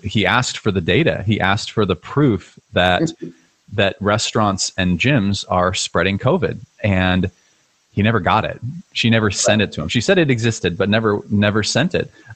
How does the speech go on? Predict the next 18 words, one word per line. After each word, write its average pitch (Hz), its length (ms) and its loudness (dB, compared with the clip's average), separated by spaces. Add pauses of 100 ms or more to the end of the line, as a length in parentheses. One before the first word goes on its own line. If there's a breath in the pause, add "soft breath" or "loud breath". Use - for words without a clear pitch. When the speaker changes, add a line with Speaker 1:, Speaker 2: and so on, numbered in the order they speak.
(120)
Speaker 1:
I 170 80 4
don't 214 160 0
believe 120 320 2
there 127 140 2
is 165 180 0
any 101 180 2
evidence 90 440 -2
that, 98 340 0 (240)
that, 110 320 -2
that 98 200 0
covid 104 280 2
is 95 100 -4
being 92 200 0
spread 87 340 0
from 92 160 -2
restaurants 87 480 -2
or 87 40 -2
gyms. 82 440 -2